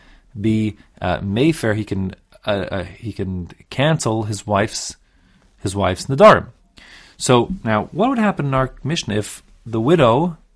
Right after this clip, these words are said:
before she's now cleansed her ksuba from the heirs, goes and remarries?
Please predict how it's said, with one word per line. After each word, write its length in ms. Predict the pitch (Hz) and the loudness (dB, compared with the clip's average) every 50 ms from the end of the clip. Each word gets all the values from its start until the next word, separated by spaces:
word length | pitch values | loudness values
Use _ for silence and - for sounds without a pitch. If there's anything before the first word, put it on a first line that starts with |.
| _ _ _ _ _ _ _ _ _ _ - | _ _ _ _ _ _ _ _ _ _ -6
before 320 | 117 104 - 131 131 123 | -6 -4 0 0 2 2
she's 220 | 120 - 123 101 104 | 2 0 -2 -2 0
now 120 | 110 104 | -2 -2
cleansed 300 | 101 - - 113 110 104 | -2 -2 -4 -4 -4 -4
her 80 | 104 95 | -6 -6
ksuba 340 | - - 123 117 110 104 | -4 -4 -2 0 0 -2
from 220 | - - 104 98 95 | -2 -4 -4 -4 -2
the 120 | 95 92 | -2 -2
heirs, 460 | - 139 160 147 127 123 131 135 - - - - - _ - | 0 0 2 2 2 2 0 -2 -6 -12 -20 -20 -20 _ -2
goes 200 | 123 131 117 127 | 0 0 2 2
and 80 | 117 | 2
remarries? 540 | 120 123 117 98 90 80 80 - - - - | 2 2 2 2 0 -2 -4 -6 -14 -20 -20